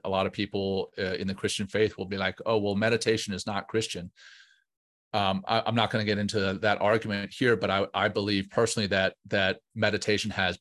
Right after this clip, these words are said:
bolstered my, my walk in my faith, um, because I can tune out some of the noise that is out there in the world, and I can tune in to what I want to learn from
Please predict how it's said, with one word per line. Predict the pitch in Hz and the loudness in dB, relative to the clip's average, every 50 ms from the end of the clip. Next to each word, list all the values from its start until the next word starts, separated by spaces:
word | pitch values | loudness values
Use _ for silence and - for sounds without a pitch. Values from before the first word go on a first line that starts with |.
| _ | _
bolstered | - 101 107 104 107 - - 107 95 90 90 | 2 2 4 4 2 0 -2 -2 -2 -2 -2
my, | 95 87 92 90 90 90 92 - - | -2 0 0 0 0 0 -2 -4 -4
my | 104 95 92 | -4 -4 -4
walk | 92 90 95 95 95 90 - - - - - _ - | -2 0 0 2 2 2 0 -4 -10 -20 -20 _ -10
in | - 95 92 | -8 -6 -4
my | 92 90 92 | -2 -2 -2
faith, | 90 - - 101 95 90 87 87 - - _ - - - - - - _ - | -2 -2 -2 -2 0 -2 -2 -6 -10 -16 _ -20 -20 -20 -20 -20 -20 _ -4
um, | - 95 92 90 87 | -2 -2 -2 -2 -4
because | 92 101 - - 104 101 95 92 90 - - - | -6 -6 -2 0 2 2 2 2 0 -2 -2 -2
I | 101 98 | -4 -4
can | - - 98 95 92 | -2 -4 -6 -6 -4
tune | - - - 131 127 117 120 | -2 0 2 2 4 4 4
out | 120 120 117 113 113 - - - - _ _ _ - | 4 4 4 2 0 -2 -6 -10 -10 _ _ _ -8
some | - - - 113 117 | -4 0 0 2 2
of | 107 | 2
the | 104 | 0
noise | 104 107 104 107 110 107 104 101 | 0 2 2 4 4 4 2 2
that | - 101 92 | 0 -2 -2
is | 101 92 107 | -2 0 0
out | 101 98 98 - | 0 0 0 0
there | 104 98 95 | -2 -2 -2
in | 95 | -2
the | 98 | -2
world, | 90 101 110 113 110 101 98 92 90 90 - - - - - _ - | 0 2 4 4 4 4 4 2 0 -2 -6 -14 -20 -20 -20 _ -6
and | - 104 | -2 -2
I | 98 92 | -2 -2
can | - 107 98 | -2 -4 -6
tune | - - - 113 110 107 113 - | -2 0 0 0 0 0 -2 -2
in | - 139 135 127 120 110 104 101 98 98 98 - _ _ _ _ - | 0 2 4 4 4 2 2 0 0 -2 -2 -4 _ _ _ _ -12
to | - 113 | -6 -2
what | 104 107 104 104 | 0 2 2 2
I | 101 101 | 2 0
want | 101 98 101 98 98 98 | 0 0 -2 -2 -4 -4
to | - 92 95 92 90 90 92 - | -6 -6 -4 -2 -2 -2 -4 -4
learn | 92 104 107 107 104 101 98 98 95 | -2 0 0 0 0 0 -2 -4 -4
from | - - 98 95 90 90 87 87 90 90 | -4 -2 -2 0 0 -2 -4 -6 -8 -10